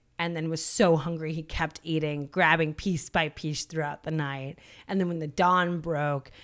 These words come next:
there was just a well-fed Boone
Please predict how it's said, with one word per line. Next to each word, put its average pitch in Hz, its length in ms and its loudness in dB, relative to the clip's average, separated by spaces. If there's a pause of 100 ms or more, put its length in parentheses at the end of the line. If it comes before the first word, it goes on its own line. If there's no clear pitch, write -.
(180)
there 180 160 6
was 156 180 2
just 165 300 -2
a 170 80 0
well-fed 156 920 0
Boone 165 460 4